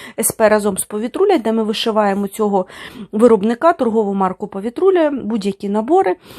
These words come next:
ви можете звернутися до Галі. Галя нам від себе, як підприємець, надає п'ятивідсоткову знижку на набори Повітруля, які ви будете купувати для участі в нашому С П.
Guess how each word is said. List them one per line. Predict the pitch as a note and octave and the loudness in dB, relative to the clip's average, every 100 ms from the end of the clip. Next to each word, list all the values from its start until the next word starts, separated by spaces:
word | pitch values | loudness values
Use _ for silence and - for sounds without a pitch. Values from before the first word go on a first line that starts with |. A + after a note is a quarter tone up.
| A3+ | -14
ви | G#3 C#4+ | -2 2
можете | B3+ G#3 G#3 G#3 | 4 2 -4 -4
звернутися | G#3 A3 G3+ A3 - G#3+ | -2 0 -2 -4 -6 0
до | A3+ | 0
Галі. | G3 A#3+ F4 | 4 4 4
Галя | B3 A#3+ A3+ | 2 0 0
нам | A3 G#3+ G#3 | 0 0 0
від | B3 | -4
себе, | - G3+ G#3+ D#4 C#4 | -2 -2 0 0 0
як | G#3+ G3+ - | 0 -2 -4
підприємець, | F#3+ - G#3 B3+ D#4+ E4+ | -12 -6 -2 2 2 2
надає | A3+ G#3+ G#3+ C4 | -2 -2 -2 -6
п'ятивідсоткову | G#3+ A3 G3+ G#3+ G3+ - G3+ G3 | -8 -8 -8 -8 -12 -8 -6 -6
знижку | F#3+ A3 A#3 - D4+ - - - - | -4 -4 -4 -6 -8 -10 -16 -18 -4
на | G3+ G#3+ A#3 - | 2 4 4 2
набори | G#3 F#3 A3+ A#3 | 2 2 2 2
Повітруля, | G#3 G3+ G3+ B3 D#4+ D#4+ | -2 -6 -6 0 2 4
які | G#3+ - A#3+ | 0 -4 -6
ви | |
будете | G3+ B3 C#4+ G#3+ | -4 -4 -4 -8
купувати | G3 - G3+ C4 G#3+ | -12 -4 0 0 0
для | G3+ | -2
участі | F#3+ A#3+ - - G3 | -2 -4 -10 -8 -4
в | |
нашому | G3+ G3+ G#3+ G#3 | -4 -4 -6 -6
С | G#3 | -6
П. | - F3+ | -10 -14